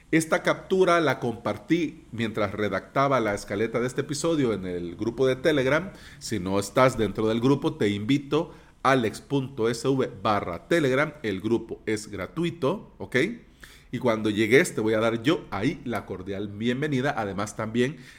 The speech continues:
de que vas a poder charlar y compartir con los demás barbudos y barbudas, ¿ok? Bien, pero como te decía, lo compartí en el grupo, pero también comparto la captura en las notas de este episodio, ¿ok?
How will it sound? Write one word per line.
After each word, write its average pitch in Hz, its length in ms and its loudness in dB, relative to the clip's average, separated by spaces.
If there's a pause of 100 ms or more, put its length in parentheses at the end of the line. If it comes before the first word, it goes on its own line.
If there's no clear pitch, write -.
de 120 140 -4
que 110 80 -2
vas 110 180 0
a 123 140 -4
poder 131 420 0
charlar 117 600 0
y 120 40 0
compartir 123 580 -2
con 135 160 -6
los 95 120 -6
demás 113 340 -4 (300)
barbudos 139 720 -2
y 170 360 -4
barbudas, 80 640 -12 (160)
¿ok? - 160 -8 (680)
Bien, 160 280 4 (200)
pero 151 140 4
como 156 160 0
te 185 80 4
decía, 185 580 4 (360)
lo 120 160 2
compartí 123 440 2
en 151 100 2
el 190 60 2
grupo, 190 300 0
pero 208 160 6
también 190 400 4
comparto 139 640 0
la 147 200 2
captura 143 720 0 (480)
en 165 480 2
las 147 380 2
notas 131 420 0
de 110 100 -2
este 101 180 -8
episodio, - 460 -16 (160)
¿ok? 101 160 -2